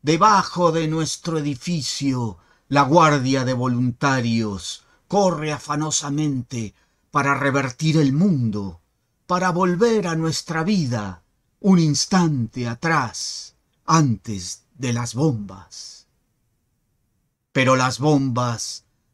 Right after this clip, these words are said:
que llueven en nuestras casas, llegará el día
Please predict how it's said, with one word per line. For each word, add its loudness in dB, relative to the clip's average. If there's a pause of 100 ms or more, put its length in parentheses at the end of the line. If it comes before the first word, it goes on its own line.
(140)
que 0
llueven 4
en 0
nuestras -4
casas, -6 (840)
llegará 0
el -2
día 2